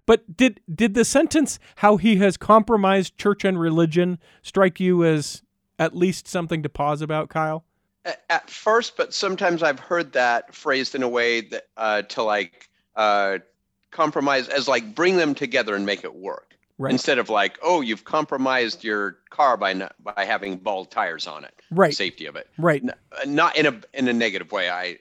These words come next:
Speaker 2: I, I think I understand what she's saying after I thought about it a moment.
Speaker 1: Yeah. It, it took me a minute, too, and by a minute, I mean I stewed on that for several days. I'm like, "I haven't compromised. I didn't compromise,"
Speaker 2: Yeah.
Speaker 1: you know? And then I was like, "Oh, oh, oh,"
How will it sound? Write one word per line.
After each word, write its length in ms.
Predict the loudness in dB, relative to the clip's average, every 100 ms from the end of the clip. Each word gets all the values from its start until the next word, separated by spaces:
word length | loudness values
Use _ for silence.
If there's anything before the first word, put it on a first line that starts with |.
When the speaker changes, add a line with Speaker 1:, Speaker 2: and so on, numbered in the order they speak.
| -4
Speaker 2:
I, 160 | -4 -4
I 140 | -6
think 240 | -4 -2 -2
I 80 | -2
understand 400 | -4 -6 -8 -8
what 100 | -14
she's 160 | -16
saying 240 | -12 -12 -10
after 260 | -10 -6 -8
I 80 |
thought 260 | -8 -10 -12
about 220 | -18 -20
it 100 | -20
a 60 | _
moment. 240 | _ _ _
Speaker 1:
Yeah. 200 | -4 -4 -6 _ _ _ -4
It, 160 | -2 2
it 160 | 0 2
took 180 | -2
me 200 | 0 2
a 20 | 2
minute, 300 | 2 0 0
too, 200 | 0 2
and 160 | 2
by 120 | 4
a 80 | 4
minute, 280 | 4 4 6
I 100 | 6
mean 240 | 6 4 4
I 140 | 2
stewed 340 | 2 0 2 4
on 200 | 4 4
that 180 | 0 0
for 140 | -4
several 360 | 0 0 0 0
days. 320 | 2 2 2
I'm 140 | 0
like, 160 | -2 0
"I 80 | 0
haven't 300 | 2 0 2
compromised. 960 | 2 2 2 2 4 4 2 0 -10 -20 _ _ 0
I 80 | 4
didn't 140 | 4 2
compromise," 640 | 2 4 4 4 4 2 0
Speaker 2:
Yeah. 80 | 0
Speaker 1:
you 60 |
know? 160 | 2 0
And 160 | 0 0
then 100 | 0
I 100 | -2
was 100 | -2
like, 180 | -4 0
"Oh, 420 | 4 4 4 0 0
oh, 360 | 2 2 0
oh," 320 | 0 0 0